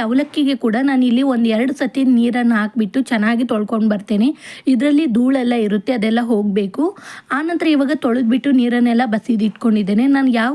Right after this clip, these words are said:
ಕಪ್ಪಲ್ಲಿ ಅವಲಕ್ಕಿ ಮತ್ತು ರವೆನೆಲ್ಲ ಅಳತೆ ಮಾಡಿ ತಗೊಂಡಿದ್ನಲ್ಲ, ಅದೇ ಕಪ್ಪಿಂದ ಒಂದು ಅರ್ಧ ಕಪ್ ಅಷ್ಟು ಮೊಸರನ್ನು ಹಾಕಿದ್ದೇನೆ. ಅದೇ ಗ್ಲಾಸಿಗೆನೆ ನಾನು ಒಂದು ಅರ್ಧ ಗ್ಲಾಸ್ ಅಷ್ಟು ನೀರನ್ನು ಹಾಕ್ಬಿಟ್ಟು ಕೂಡ ಈ ಅವಲಕ್ಕಿಗೆ ಹಾಕ್ಬಿಟ್ಟು ಚೆನ್ನಾಗಿ ಮಿಕ್ಸ್ ಮಾಡಿ ಇಟ್ಕೊಳ್ತಿದ್ದೆ.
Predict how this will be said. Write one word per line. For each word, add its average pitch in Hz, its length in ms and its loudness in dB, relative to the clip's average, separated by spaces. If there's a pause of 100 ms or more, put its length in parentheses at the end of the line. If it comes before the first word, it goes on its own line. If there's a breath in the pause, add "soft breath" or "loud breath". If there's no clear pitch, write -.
(120)
ಕಪ್ಪಲ್ಲಿ 277 460 -2
ಅವಲಕ್ಕಿ 233 400 -2
ಮತ್ತು 247 240 -2
ರವೆನೆಲ್ಲ 226 380 0 (100)
ಅಳತೆ 208 300 -4
ಮಾಡಿ 220 200 -2
ತಗೊಂಡಿದ್ನಲ್ಲ, 208 580 0 (440 loud breath)
ಅದೇ 269 160 -2 (100)
ಕಪ್ಪಿಂದ 285 320 0 (100)
ಒಂದು 262 180 2
ಅರ್ಧ 190 140 -4 (140)
ಕಪ್ - 220 -6
ಅಷ್ಟು 262 260 -4
ಮೊಸರನ್ನು 226 360 -2 (120)
ಹಾಕಿದ್ದೇನೆ. 202 420 -2 (480 loud breath)
ಅದೇ 247 220 -2 (100)
ಗ್ಲಾಸಿಗೆನೆ 277 720 0
ನಾನು 269 220 0
ಒಂದು 226 180 2
ಅರ್ಧ 196 160 -2 (140)
ಗ್ಲಾಸ್ 247 320 -2
ಅಷ್ಟು 233 240 -4 (100)
ನೀರನ್ನು 240 400 0
ಹಾಕ್ಬಿಟ್ಟು 226 380 -4 (100)
ಕೂಡ 214 140 0 (580 loud breath)
ಈ - 20 2 (120)
ಅವಲಕ್ಕಿಗೆ 254 500 -2
ಹಾಕ್ಬಿಟ್ಟು 220 360 -2 (120)
ಚೆನ್ನಾಗಿ 220 320 0 (100)
ಮಿಕ್ಸ್ - 320 -4
ಮಾಡಿ 220 280 0
ಇಟ್ಕೊಳ್ತಿದ್ದೆ. 202 520 -2